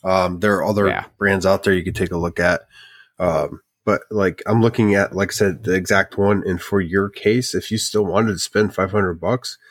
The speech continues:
Speaker 1: you can get the honeycomb that c-, comes with it. You could also get the extension, uh, to the kit, which gives you a larger cutting area. Um,
Speaker 2: Mm-hmm.
Speaker 1: so it, it's definitely a deal right now.
Speaker 2: Oh, yeah.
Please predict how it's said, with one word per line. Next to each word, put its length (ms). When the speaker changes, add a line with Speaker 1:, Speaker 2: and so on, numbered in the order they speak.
Speaker 1:
you 140
can 240
get 180
the 100
honeycomb 560
that 180
c-, 160
comes 240
with 200
it. 160
You 100
could 120
also 260
get 160
the 140
extension, 760
uh, 380
to 180
the 120
kit, 340
which 220
gives 220
you 200
a 120
larger 340
cutting 400
area. 320
Um, 360
Speaker 2:
Mm-hmm. 220
Speaker 1:
so 440
it, 260
it's 260
definitely 360
a 40
deal 220
right 180
now. 260
Speaker 2:
Oh, 140
yeah. 220